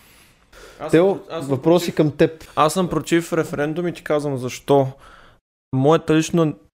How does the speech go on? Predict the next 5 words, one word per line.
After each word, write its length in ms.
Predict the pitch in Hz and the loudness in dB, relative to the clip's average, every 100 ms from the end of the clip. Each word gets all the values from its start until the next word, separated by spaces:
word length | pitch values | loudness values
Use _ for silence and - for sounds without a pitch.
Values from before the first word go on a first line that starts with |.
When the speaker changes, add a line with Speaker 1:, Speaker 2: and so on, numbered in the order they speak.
| _ - | _ -8
Speaker 1:
неприкосновеност 1300 | 151 143 - 127 131 135 127 151 175 175 - - - - _ _ _ _ - | -2 -2 -2 -6 -4 -2 2 2 0 -2 -10 -16 -16 -20 _ _ _ _ -6
не 240 | 143 135 | -2 -2
давам 380 | 127 147 165 165 | 2 4 4 2
изобщо 400 | 139 151 - 175 | 2 0 0 0
някой 600 | 151 156 165 156 151 | 2 2 2 2 2